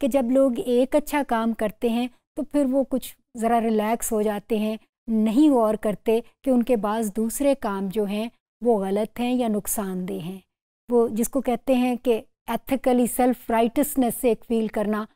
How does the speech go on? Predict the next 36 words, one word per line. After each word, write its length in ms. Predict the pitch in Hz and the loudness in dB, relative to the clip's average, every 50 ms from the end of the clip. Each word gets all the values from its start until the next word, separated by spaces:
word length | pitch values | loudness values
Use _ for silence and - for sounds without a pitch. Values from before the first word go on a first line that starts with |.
| _ _ _ _ | _ _ _ _
कि 60 | 240 | -2
बस 260 | 202 220 220 - - | 0 0 -2 0 0
मैं 160 | 233 220 220 214 | 0 0 0 0
तो 140 | - 247 | 0 -2
ठीक 320 | 226 - - 214 214 - - | -2 -2 -4 -6 -6 -4 -4
हूँ 160 | 226 226 226 | -4 -2 0
और 120 | 220 208 | 0 0
मैं 220 | 196 202 202 202 202 | -2 -2 -4 -6 -6
तो 120 | - 220 | -6 -6
ठीक 300 | 190 - - 240 220 - | -6 -2 -2 -2 -2 -2
कर 160 | - 220 185 | -6 -6 -6
रहा 100 | 185 214 | -6 -10
हूँ। 80 | 285 254 - _ _ _ _ _ _ _ _ _ _ | -14 -16 -18 _ _ _ _ _ _ _ _ _ _
तो 220 | - 285 294 - - - | 2 2 2 0 -2 -8
सोशल 460 | - - 269 269 - - 349 339 302 | -2 0 2 2 2 2 2 2 4
एंटरप्राइज 600 | 262 233 226 233 - - 233 214 214 220 220 - 226 | 2 2 0 -2 -2 -2 0 2 2 2 0 0 0
में 100 | 226 240 | 2 2
ये 160 | 247 240 262 | 4 4 2
बड़ा 300 | 214 190 233 247 285 302 | 2 2 0 0 2 2
रिस्क 340 | 269 262 262 247 - - - | 2 2 2 0 -2 -4 -2
होता 280 | 240 214 208 - 214 | -2 -2 -2 -4 -4
है 300 | 208 214 220 220 220 226 - _ _ _ _ _ - | -4 0 0 0 0 0 -4 _ _ _ _ _ 0
कि 80 | 262 262 - - | 0 0 0 0
आप, 300 | 254 208 196 214 226 - _ - | -4 -2 -2 -2 -2 -4 _ -2
चूँकि 340 | - 240 233 214 - 247 233 | 0 0 0 2 2 2 2
आप 320 | 226 220 214 - _ 233 | 2 0 -2 -4 _ 0
एक 180 | 233 220 - - | 0 0 0 -4
सोशल 380 | - 220 214 202 - 240 220 | -4 -4 -4 -2 -2 -2 -2
कॉज 420 | - - 208 202 214 233 226 214 226 | -2 -2 0 2 2 2 2 0 0
लेके 260 | 220 220 214 - 220 | 0 0 2 0 -2
चल 280 | - - 220 220 220 | 0 0 0 0 0
रहे 160 | 208 220 220 214 | 0 -2 -4 -4
हैं, 240 | 214 220 220 226 | -2 -4 -4 -4
एक 80 | 214 - _ - | -6 -8 _ -4
कमिटमेंट 600 | 202 208 220 226 - _ 247 233 233 226 - 214 | -2 -2 -2 -2 -4 _ -4 -2 -2 -2 -2 -2
है, 240 | 220 208 214 220 | -2 -2 -2 -4